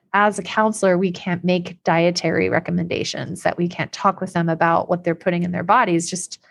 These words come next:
the behavior surrounding it. And so we sent her to a psychiatrist who gave her a sleep aid. So you have this teenage developing brain who's on a drug, who's trying to recover from a drug,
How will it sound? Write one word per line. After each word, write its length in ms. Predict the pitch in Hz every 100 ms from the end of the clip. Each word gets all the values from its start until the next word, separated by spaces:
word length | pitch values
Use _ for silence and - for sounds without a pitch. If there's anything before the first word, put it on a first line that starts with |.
| _ _ -
the 60 |
behavior 460 | 196 196 185 175 170
surrounding 520 | 170 165 165 170 170
it. 180 | 170 170
And 180 | 175 175
so 120 | 180
we 180 | 175 170
sent 240 | 175 175
her 100 | 185 175
to 120 | 175
a 60 |
psychiatrist 1120 | 180 170 175 - 262 240 - 180 190 - - - _ _ _ _ _
who 240 | 240 226 208
gave 320 | 202 196 196
her 480 | - 190 175 165 - _
a 80 | 185
sleep 320 | 180 190 175
aid. 300 | 73 65 202 - _ _ _ _ -
So 520 | - 202 190 190 190 _ _ _ -
you 100 | 233
have 100 | 220
this 160 | 240
teenage 460 | - 233 220 202 -
developing 440 | 190 175 185 180
brain 540 | 185 196 196 196 196 196 _ _ _ _
who's 260 | - 220 214
on 140 | 208
a 60 | 196
drug, 380 | 196 175 175 180
who's 140 | 202
trying 220 | - 196
to 80 | 202
recover 400 | 180 - 190 196
from 180 | 196 185
a 60 |
drug, 400 | 175 175 165 170